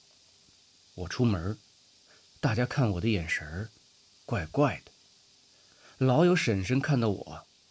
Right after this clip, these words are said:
就抹起眼泪儿，也有伯伯把家里的水果塞进我的手里。我觉得这种突然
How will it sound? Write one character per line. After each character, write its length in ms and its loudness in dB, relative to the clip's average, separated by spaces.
就 160 -6
抹 300 -4
起 180 -8
眼 220 -10
泪 80 -12
儿， 120 -16
也 140 10
有 120 8
伯 380 -2
伯 200 0
把 160 -2
家 240 -4
里 80 -2
的 100 -8
水 300 -4
果 380 -14
塞 320 0
进 260 2
我 120 -16
的 100 -14
手 340 -8
里。 200 -4
我 160 -4
觉 220 -6
得 240 -4
这 100 4
种 140 4
突 300 -4
然 320 2